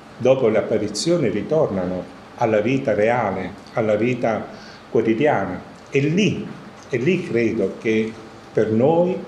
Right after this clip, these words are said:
c'è la risposta alla chiamata nella concretezza della quotidiana, vita quotidiana, dove la preghiera significa poi anche un esercizio della virtù,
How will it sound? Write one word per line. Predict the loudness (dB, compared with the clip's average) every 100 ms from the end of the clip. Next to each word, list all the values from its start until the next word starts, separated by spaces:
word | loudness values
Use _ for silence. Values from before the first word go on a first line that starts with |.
| -16 -18 -20 -2
c'è | 2
la | 4
risposta | 2 0 0 0 0 0 0
alla | 0 0
chiamata | 0 0 0 0 0
nella | 0 2 0
concretezza | 0 0 0 -2 -2 0 0 -2 -2 -2
della | 0 0 0
quotidiana, | 0 0 0 -2 0 2 0 -4 -6
vita | -2 -2 0
quotidiana, | 0 0 2 2 2 0 -2 -8 -14 -18 -18 -18 -6
dove | 4 6 6
la | 4
preghiera | 2 -2 0 0 2 2 -2 -6 -12 -20 -20
significa | -12 -8 -2 0 0 0 -2 -2
poi | 2 2 4
anche | 2 2 -2 -4 -6 -6 -12 -20 -20 -20 -4
un | 0 2
esercizio | 2 -2 0 0 0 0 0
della | 2 2
virtù, | 0 -2 -4 -10